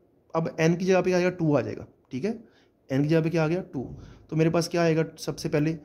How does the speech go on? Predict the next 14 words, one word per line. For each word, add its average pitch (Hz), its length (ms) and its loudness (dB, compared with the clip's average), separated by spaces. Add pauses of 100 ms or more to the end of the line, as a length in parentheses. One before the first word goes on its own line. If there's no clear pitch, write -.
(640)
टू 175 340 2 (1080)
कॉम्बिनेशन 151 520 0
ज़ीरो, 135 340 -2 (880)
अगर 131 160 -2
मैं 135 100 2
इसको 135 200 -6
कंपेयर 131 360 2
करूँ 131 240 0
अपने, 123 300 0 (420)
अ, 113 180 0
जनरल 123 340 2
जो 131 120 0
फार्मूला 113 360 0
है, 165 120 -6